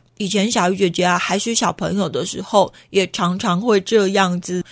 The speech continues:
我们可以一直练习，去想想看，为什么爸爸妈妈老是跟我们说做这件事情不行？为什么我们做什么事情都会被爸爸妈妈骂？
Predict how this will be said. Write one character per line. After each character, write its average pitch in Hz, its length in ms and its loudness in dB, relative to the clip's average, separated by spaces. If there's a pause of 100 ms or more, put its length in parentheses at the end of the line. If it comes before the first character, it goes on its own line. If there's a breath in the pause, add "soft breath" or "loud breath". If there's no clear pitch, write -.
(220 loud breath)
我 220 140 -2
们 262 200 -4
可 262 180 -4
以 254 160 -2
一 294 100 0
直 - 220 0
练 247 200 -2
习， 190 280 -2
去 - 160 2
想 202 200 2
想 220 240 -4
看， 175 280 -4 (220 soft breath)
为 440 140 4
什 233 200 0
么 214 100 2
爸 190 200 -2
爸 180 180 -2
妈 214 180 -2
妈 151 240 -4 (180 loud breath)
老 208 220 2
是 339 180 2
跟 294 260 0
我 226 100 -2
们 175 180 0
说 214 320 2 (160 soft breath)
做 381 180 6
这 277 200 2
件 254 180 2
事 240 180 -2
情 185 220 -2
不 415 260 2
行？ 330 460 2 (220)
为 440 140 4
什 302 140 4
么 294 140 4
我 277 60 4
们 254 180 -4
做 330 160 0
什 240 140 -4
么 220 140 -2
事 254 160 -4
情 214 240 -2 (220 loud breath)
都 233 120 2
会 240 160 -2
被 247 180 -2
爸 165 180 -2
爸 147 200 -4
妈 165 220 -6
妈 - 160 -8
骂？ 180 260 0